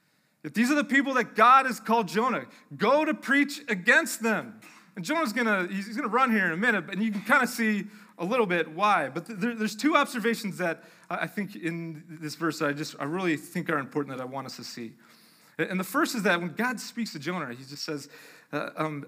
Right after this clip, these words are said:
"I, I see that their, their wickedness has come before me." And so the first thing we need to see is that God is not blind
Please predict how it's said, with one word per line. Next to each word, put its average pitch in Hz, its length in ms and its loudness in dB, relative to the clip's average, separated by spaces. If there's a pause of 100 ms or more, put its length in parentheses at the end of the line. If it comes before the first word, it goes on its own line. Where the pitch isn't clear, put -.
"I, 165 180 -2
I 165 80 0
see 240 560 -2
that 160 240 -4
their, 143 180 -2
their 139 160 -6
wickedness 226 540 -4
has 160 120 -6
come 175 260 -6
before 139 340 -10
me." 113 120 -8
And 110 80 -14
so - 80 -12
the 147 80 -6
first 262 300 -2
thing 233 100 0
we 190 60 2
need 170 100 0
to 151 80 -2
see 170 140 -6
is 143 100 -4
that 131 240 -10
God 196 340 -4
is 123 200 -8
not 170 400 0
blind 107 440 -8